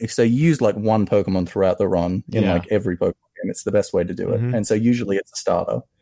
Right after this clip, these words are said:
Speaker 1: But in the glitched run of Platinum, you pass, you bypass some of the gyms and stuff, um, with tweaking that you can do. And
Speaker 2: Okay.
Speaker 1: right after the second gym, you can go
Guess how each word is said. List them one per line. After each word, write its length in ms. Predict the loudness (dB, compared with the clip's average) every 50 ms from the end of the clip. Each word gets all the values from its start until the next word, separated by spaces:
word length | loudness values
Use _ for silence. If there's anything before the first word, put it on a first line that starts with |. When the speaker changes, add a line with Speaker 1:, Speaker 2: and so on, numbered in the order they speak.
| _ _ _ _ _
Speaker 1:
But 160 | 2 4 4
in 80 | 6 4
the 100 | 4 4
glitched 300 | 4 2 2 2 2 0
run 140 | 2 2 2
of 120 | 0 0
Platinum, 440 | 0 2 2 2 2 2 0 2 2
you 520 | 2 2 2 4 4 4 4 2 0 0 -4 _
pass, 680 | -4 0 2 4 6 6 4 4 2 -2 -8 -8 -4
you 140 | -6 -2 2
bypass 460 | 4 4 4 4 4 2 0 2 0
some 160 | 0 0 0
of 60 | 0 2
the 220 | 2 2 2 0
gyms 420 | -2 -2 0 2 2 2 2 0
and 160 | 0 -2 -2 -2
stuff, 520 | -4 -2 -2 -2 -2 -2 -4 -4 -10 -20 -14 -6
um, 420 | -2 -2 0 0 2 2 0 0 0
with 220 | -2 -4 -4 -4 _
tweaking 420 | -6 -2 -2 -2 0 0 0 0
that 100 | 2 0
you 100 | 0 0
can 140 | 0 0 2
do. 220 | 2 2 0 0 -4 _ _ _ _ _ _ _ _ _ _
And 320 | 0 2 4 6 6 6 4
Speaker 2:
Okay. 60 | 4 4
Speaker 1:
right 260 | 4 4 6 6 6
after 280 | 6 4 4 2 -2 -12
the 100 | -14 -12
second 420 | -10 0 0 0 2 2 0 0 0
gym, 520 | 0 0 0 2 2 0 0 0 -2 -2 _
you 120 | -2 0
can 200 | 2 4 2 4
go 420 | 4 6 6 6 8 8 6 6